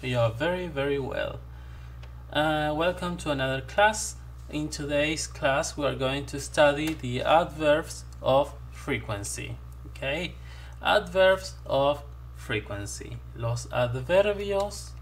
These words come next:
de frecuencia. Eso anótenselo, que sería el título en español también. Van a copiar, eh, lo que está en inglés y también copien, háganse anotaciones de las cosas que yo digo en español, ¿sí? Que son muy importantes.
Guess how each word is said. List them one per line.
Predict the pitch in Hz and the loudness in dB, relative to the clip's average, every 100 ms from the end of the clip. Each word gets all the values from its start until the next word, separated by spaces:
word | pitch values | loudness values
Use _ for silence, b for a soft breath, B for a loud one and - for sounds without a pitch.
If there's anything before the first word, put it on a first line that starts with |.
| - 120 | -12 -4
de | 135 143 147 | 0 0 0
frecuencia. | - 135 120 110 101 101 - - - 107 | -6 -6 -6 -6 -6 -8 -10 -8 -6 -6
Eso | 104 - | -6 -6
anótenselo, | 127 123 127 120 156 180 | -6 -6 -6 -6 -6 -6
que | 160 123 | -6 -8
sería | - 113 117 123 - B B B B B B B - | -8 -4 -2 -2 -4 B B B B B B B -8
el | 180 | -4
título | 165 165 151 | -4 -2 0
en | 135 | 0
español | 120 - 113 104 95 92 - - - | 0 -2 -4 -2 -6 -8 -14 -14 -10
también. | 107 104 104 104 - - B B B B B B B - - | -8 -6 -8 -10 -12 -14 B B B B B B B -14 -4
Van | 117 | 0
a | 113 | 0
copiar, | 113 110 120 113 - - - | -2 2 6 6 6 -2 -6
eh, | 127 120 117 110 B B | 0 4 2 0 B B
lo | - | -6
que | 117 | -4
está | 117 | -2
en | 147 | -2
inglés | 156 156 165 - | 0 0 0 -2
y | 147 | -2
también | 131 127 139 156 | -2 0 -2 -2
copien, | - 135 151 165 185 - - - | -4 -4 -4 -6 -8 -14 -16 -4
háganse | 120 123 123 - | 0 2 0 -2
anotaciones | 135 135 127 - 127 139 | -4 -2 -4 -4 -6 -4
de | 139 | -4
las | 120 | -6
cosas | - 120 139 | -4 -6 -6
que | - | -6
yo | 117 120 | -6 -4
digo | 117 120 135 135 | -2 -2 -2 -2
en | 117 | -2
español, | 90 - 110 113 98 | -4 -6 -4 -2 -4
¿sí? | - - - | -6 -8 -8
Que | 143 | -8
son | - 113 | -6 -4
muy | 113 | -4
importantes. | 107 101 104 - 113 117 117 | -4 -6 -8 -8 -8 -10 -12